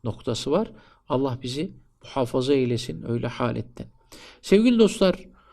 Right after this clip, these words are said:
Hazreti Peygamber sallallahu aleyhi ve sellem Efendimiz'e işte bu noktada sahabenin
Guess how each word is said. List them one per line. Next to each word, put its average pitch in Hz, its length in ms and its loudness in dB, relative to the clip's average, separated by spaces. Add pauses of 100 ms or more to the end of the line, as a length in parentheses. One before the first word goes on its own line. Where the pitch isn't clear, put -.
(240)
Hazreti 185 300 0
Peygamber 170 460 6
sallallahu 156 720 2
aleyhi 147 380 2
ve 135 100 2
sellem 135 560 -2
Efendimiz'e 139 880 -2 (400)
işte 175 260 -2
bu 226 120 2
noktada 135 460 0
sahabenin 139 760 -2